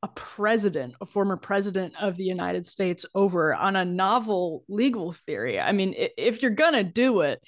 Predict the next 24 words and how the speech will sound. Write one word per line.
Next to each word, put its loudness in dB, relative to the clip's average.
you -2
should 2
<laughs> -
have 0
something -2
pretty 0
solid 2
to -10
do -2
it 0
on. -6
Um, 2
m-, -4
maybe, 4
like, 2
mishandling -4
of, -4
uh, -2
classified -2
information -4
on 2
a 0
private -2
server -4